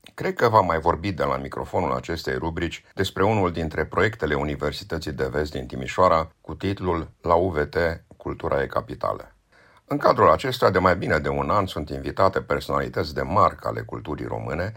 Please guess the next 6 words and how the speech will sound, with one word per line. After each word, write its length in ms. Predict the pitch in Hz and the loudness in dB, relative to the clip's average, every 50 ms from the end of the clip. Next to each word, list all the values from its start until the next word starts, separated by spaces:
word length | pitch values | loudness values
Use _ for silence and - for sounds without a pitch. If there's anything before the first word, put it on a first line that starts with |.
| - _ | -12 _
pentru 260 | - 123 127 - - | -6 -6 -2 2 2
a 60 | 120 | 2
conferenția 720 | 117 - 117 113 113 110 95 92 - - - 117 117 107 104 - - | 2 2 0 0 2 2 2 2 0 0 2 4 4 4 4 2 0
pe 440 | - 82 85 87 87 85 85 67 50 - | -2 0 2 2 2 2 0 -2 -4 -6
diferite 500 | 78 78 76 - 82 78 78 76 - 71 | -10 -12 -6 -4 -2 -2 -2 -4 -4 -6
teme. 380 | - - 50 50 50 - - | -4 -6 -10 -10 -12 -16 -18